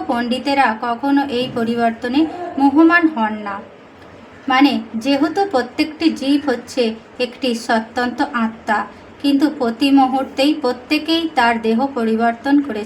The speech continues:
চলেছে। তার ফলে কখনো সে শিশু, কখনো সে কিশোর, কখনো যুবক, কখনো বৃদ্ধ,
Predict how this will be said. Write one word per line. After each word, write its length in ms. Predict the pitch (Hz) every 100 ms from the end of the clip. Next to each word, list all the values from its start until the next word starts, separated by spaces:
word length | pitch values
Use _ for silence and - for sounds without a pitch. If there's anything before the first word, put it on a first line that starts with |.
| -
চলেছে। 340 | 202 208 - 226 - - - - - - -
তার 280 | 247 262 294
ফলে 340 | 262 240 247 269 - - -
কখনো 380 | 269 262 320 311
সে 180 | 311 339 -
শিশু, 400 | 247 226 277 320 294 - -
কখনো 420 | 277 285 349 349 330
সে 140 | 349
কিশোর, 520 | 330 254 233 262 247 - - - -
কখনো 380 | 262 - 311 294
যুবক, 600 | 233 233 233 240 254 254 - - - - - -
কখনো 400 | 285 277 330 339 359
বৃদ্ধ, 720 | 240 240 254 240 - 262 247